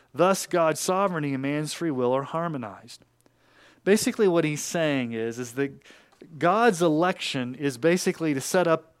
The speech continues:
the plan. He sometimes equates it to a fence, that God set up this fence, this boundary.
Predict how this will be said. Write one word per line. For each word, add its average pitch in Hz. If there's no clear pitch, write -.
the 139
plan. 127
He 156
sometimes 160
equates 151
it -
to 139
a 120
fence, 135
that 135
God 143
set 170
up 170
this -
fence, -
this -
boundary. 139